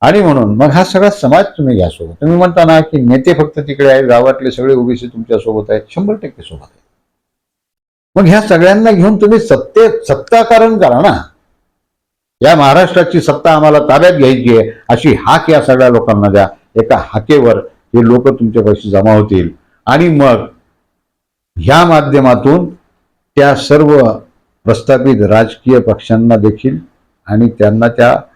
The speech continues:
ज्या लोकांनी ते नॅरेटिव्ह सेट केले ना की निवडणुका पैशाशिवाय होत नाहीत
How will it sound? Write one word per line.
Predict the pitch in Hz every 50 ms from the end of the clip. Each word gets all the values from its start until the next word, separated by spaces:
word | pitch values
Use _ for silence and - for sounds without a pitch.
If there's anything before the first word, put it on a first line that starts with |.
| _ _ -
ज्या | 92 117 113
लोकांनी | 113 120 120 120 160 156 160 175 180
ते | 160 170 160
नॅरेटिव्ह | 139 131 127 135 151 147 165 151
सेट | 151 - 151 151 147 -
केले | 147 139 156 175
ना | 208 220
की | - - 156
निवडणुका | 113 104 110 123 139 151 147 147 147 143 143 135
पैशाशिवाय | 120 - 135 131 123 135 151 151 151 147 147 139 131
होत | 113 - - 139 165 160 - -
नाहीत | 139 135 120